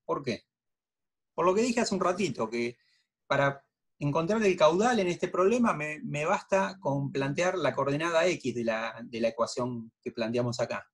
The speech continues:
de esta ecuación que tiene acá estos veinte términos. Me, me basta con quedarme con la coordenada X. Me quedo, ¿por qué? ¿Por qué me, les parece que va a ocurrir eso? Y porque simplemente, fíjense que en,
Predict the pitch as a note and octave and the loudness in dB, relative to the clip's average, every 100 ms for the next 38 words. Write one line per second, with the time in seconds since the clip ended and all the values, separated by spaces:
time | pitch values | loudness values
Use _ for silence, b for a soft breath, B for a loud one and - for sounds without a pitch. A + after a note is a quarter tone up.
0 | _ - A#2 B2+ A#2+ - C#3+ B2 B2 A#2+ | _ -12 -8 -2 -2 0 2 2 2 4
1 | B2 - A2+ B2+ B2+ B2+ F3+ F3 F3+ G3 | 2 2 0 0 0 0 0 0 -2 -4
2 | F#3+ - _ _ _ _ _ _ _ _ | -6 -14 _ _ _ _ _ _ _ _
3 | - C#3+ C#3 C3+ C3+ C3+ C3+ A2+ - C#3 | -8 -2 0 2 2 0 -2 -6 -10 -4
4 | C#3+ D3 D3 D3 D3 F#3+ - F3+ D#3+ D3+ | 2 2 2 2 2 2 2 -2 -2 -8
5 | - _ _ _ _ _ - D3+ F3+ F3 | -12 _ _ _ _ _ -2 2 2 2
6 | C#3+ C3 C3+ C#3+ D#3+ D#3+ D#3 - G#2+ - | 2 2 2 0 0 0 0 -2 -8 -14
7 | _ _ C3 C#3 F3 F3+ F3 - _ _ | _ _ -12 -6 -2 -2 -2 -6 _ _
8 | - - C3 G2+ _ _ _ _ _ _ | -2 0 -2 -2 _ _ _ _ _ _
9 | _ - D#3+ F3+ D3 C#3 - - - - | _ -6 0 2 2 -2 -4 -14 -18 -10
10 | B2+ G#2+ B2 C#3+ C#3 B2+ B2 B2+ A#2+ A#2+ | -10 -2 0 0 0 0 2 2 0 -2
11 | A#2 A2 - - _ - A3 G#3 G3 F#3+ | -4 -6 -10 -20 _ -6 -2 0 0 2
12 | B3+ A3+ A3+ C4+ A3 G3 G3+ F#3+ G3+ E3+ | 2 4 4 2 2 0 0 0 -2 -2
13 | D#3 | -6